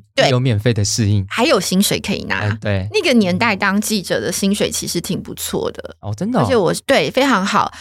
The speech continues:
Speaker 1: 一九九八年我的年收可以高达九十万。
Speaker 2: 当一个记者。
Speaker 1: 当一个记者。
Speaker 2: 听起来真的是非常不错。
Speaker 1: 非常不错，对。
Speaker 2: 前途开始比较确定了嘛。
Speaker 1: 对，没错。
Speaker 2: 对，你可以看免费的电影，
Speaker 1: 对。
Speaker 2: 你喜欢的事情。
Speaker 1: 而且是被尊敬的记者。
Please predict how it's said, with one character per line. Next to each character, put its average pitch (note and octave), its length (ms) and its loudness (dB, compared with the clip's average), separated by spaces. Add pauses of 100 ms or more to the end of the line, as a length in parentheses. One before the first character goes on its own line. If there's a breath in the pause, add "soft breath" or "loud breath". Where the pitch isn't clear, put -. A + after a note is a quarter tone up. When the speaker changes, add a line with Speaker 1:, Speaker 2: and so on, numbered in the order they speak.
(180 loud breath)
Speaker 1:
一 C#4+ 80 -14
九 F4 100 -2
九 B3+ 140 0
八 G#3+ 200 0
年 G3+ 200 2
我 E3+ 140 2
的 F3 120 2
年 F3 220 2
收 G#3 240 2
可 A3 120 2
以 F3 80 2
高 - 260 2
达 E3 180 0
九 - 220 -6
十 - 260 -4
万。 D3+ 500 -2
Speaker 2:
当 C3+ 180 -2
一 C#3 60 -6
个 B2 100 -4
记 G#2 180 -8
者。 - 200 -14
Speaker 1:
当 G#3 140 -4
一 G#3+ 60 2
个 F#3+ 100 0
记 - 260 -8
者。 - 240 -4
Speaker 2:
听 G3 140 -4
起 E3+ 80 0
来 A2+ 60 0
真 C3 180 -4
的 C3 60 -2
是 A2+ 120 -4
非 A2+ 180 -2
常 G2 140 0
不 - 100 -10
错。 - 240 -8
Speaker 1:
非 - 100 -2
常 G3+ 200 0
不 F3+ 120 -6
错， E3 400 -2
对。 A2+ 420 -4 (120)
Speaker 2:
前 F3+ 180 4
途 F#3 120 0
开 F3 140 0
始 B2+ 100 -8
比 G#2+ 100 -10
较 C3 120 -2
确 B2+ 200 0
定 G#2+ 140 2
了 F2 100 -8
嘛。 G#2 80 -16 (100)
Speaker 1:
对， F#3 280 -2
没 G3+ 80 -2
错。 A#3+ 220 2
Speaker 2:
对， - 80 0 (100)
你 A#2+ 100 -6
可 D3+ 120 -4
以 C3+ 60 -2
看 D3 180 -2
免 G2+ 160 0
费 A#2 120 2
的 G2 60 2
电 G2+ 180 0
影， - 120 -10 (100)
Speaker 1:
对。 - 200 -4
Speaker 2:
你 G2+ 60 -8
喜 G#2 140 -12
欢 A2+ 120 -2
的 A#2 60 0
事 G#2+ 160 -6
情。 F2+ 260 -8
Speaker 1:
而 A3 100 -4
且 F#3+ 320 0
是 G#3+ 200 2
被 G#3+ 240 2
尊 G#3+ 260 4
敬 A3+ 280 4
的 C3 140 -4
记 - 280 -6
者。 - 160 -6